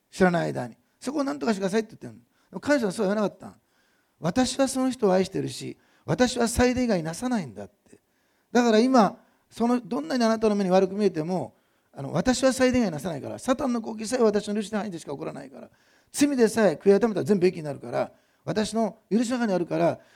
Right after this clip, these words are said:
全部を感謝して、神様がその全てを益にされることを期待して、問いなしなさいって。全然見方が違うんですよ。神様はこの人を愛している。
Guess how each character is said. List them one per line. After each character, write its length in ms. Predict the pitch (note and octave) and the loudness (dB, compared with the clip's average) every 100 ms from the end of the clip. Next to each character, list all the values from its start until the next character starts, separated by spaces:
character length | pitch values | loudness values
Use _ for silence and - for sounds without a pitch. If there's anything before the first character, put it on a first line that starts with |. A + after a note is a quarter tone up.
| _ | _
全 280 | A2+ C#4 D4 | 2 2 2
部 100 | C4+ | -4
を 80 | B3+ | -4
感 200 | A3 B3 | 0 0
謝 140 | G#3+ G#3 | 0 -2
し 60 | |
て、 300 | - F#3+ - _ _ _ _ | 2 2 2 _ _ _ _
神 240 | - C#4 C4+ | 0 2 2
様 180 | B3 | 0
が 80 | A3+ | 0
そ 100 | A3 | 0
の 80 | A3 | -4
全 320 | - C4+ D#4+ | -6 -2 0
て 80 | A#3+ | 0
を 60 | A#3 | 0
益 120 | G#3+ | 0
に 80 | G3+ | 0
さ 140 | F#3+ | 2
れ 80 | F#3+ | 2
る 60 | |
こ 100 | F3+ | 0
と 100 | F#3 | -4
を 60 | E3 | -4
期 100 | - | -4
待 240 | F#3+ F#3 | -4 -4
し 60 | F3 | -6
て、 260 | - C4 A#3+ _ _ _ _ | -6 -6 -6 _ _ _ _
問 140 | - D3+ | -8 -6
い 40 | |
な 100 | C#3+ | -6
し 80 | C3 | -8
な 100 | B2+ | -10
さ 100 | B2+ | -10
い 40 | |
っ 20 | G#2 | -14
て。 120 | _ - _ _ _ _ _ _ G#2+ | _ -20 _ _ _ _ _ _ 4
全 200 | D3+ C4 | 4 6
然 100 | C4 | 4
見 80 | A#3+ | 4
方 140 | A3+ | 4
が 80 | G#3+ | 2
違 120 | F#3 | 0
う 100 | E3 | -4
ん 60 | B2 | -6
で 80 | A2 | -16
す 100 | _ | _
よ。 80 | _ _ _ _ _ | _ _ _ _ _
神 260 | - D4+ | 2 2
様 260 | C4 B3+ B3 | 2 2 2
は 80 | A#3 | 2
こ 120 | A3 | 0
の 60 | A3+ | 0
人 160 | G#3 | 2
を 20 | |
愛 120 | F#3 D#3 | 2 2
し 60 | |
て 60 | D3 | -4
い 80 | |
る。 120 | A#2 | -8